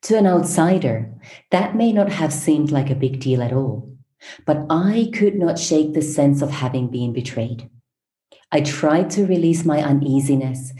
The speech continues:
and the anger that had started to accumulate, working on myself, paying for healing sessions, talking to colleagues, but nothing seemed to work. Deep inside me, I somehow knew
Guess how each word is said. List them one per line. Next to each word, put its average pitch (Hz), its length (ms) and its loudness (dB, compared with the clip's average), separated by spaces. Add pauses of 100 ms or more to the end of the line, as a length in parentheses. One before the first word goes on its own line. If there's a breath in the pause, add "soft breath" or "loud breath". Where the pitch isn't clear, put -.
(160 loud breath)
and 143 160 2
the 151 240 2
anger 139 600 0
that 123 100 0
had 135 200 -2
started 143 440 0
to 139 180 0
accumulate, 123 760 -2 (360 loud breath)
working 165 400 2
on 156 180 4
myself, 147 640 0 (260 loud breath)
paying 175 420 2
for 165 160 0
healing 151 380 0
sessions, 139 680 -2 (220 loud breath)
talking 180 380 2
to 196 100 2
colleagues, 139 640 -2 (280 loud breath)
but 139 220 0
nothing 151 680 2
seemed 123 680 -4 (260)
to 139 120 0
work. 107 500 -6 (1040)
Deep 160 240 0
inside 160 480 2
me, 143 160 2
I 135 80 0
somehow 175 480 0
knew 131 580 0